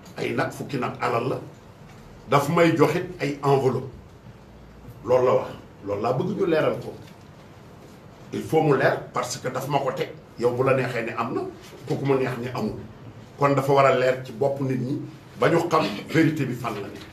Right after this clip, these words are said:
Problème mu cour de justice de la cedeao, kooku juridiction supranationale, dafa am ay mission yoo xam ne yi war na ci àtte,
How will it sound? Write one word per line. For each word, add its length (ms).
Problème 420
mu 180
cour 200
de 80
justice 500
de 60
la 140
cedeao, 680
kooku 260
juridiction 680
supranationale, 960
dafa 240
am 240
ay 140
mission 420
yoo 100
xam 180
ne 80
yi 280
war 280
na 180
ci 220
àtte, 400